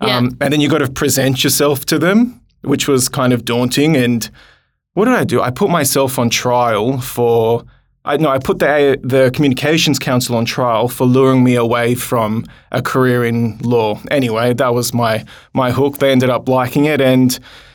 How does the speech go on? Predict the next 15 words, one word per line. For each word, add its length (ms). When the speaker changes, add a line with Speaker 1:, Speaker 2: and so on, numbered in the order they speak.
Speaker 2:
yeah, 160
I 60
got 240
it. 160
Speaker 1:
Wow. 480
Speaker 2:
Into, 240
yeah, 240
straight 300
into, 280
um, 380
a 80
grad 280
program 540
at 60
Saatchi's. 720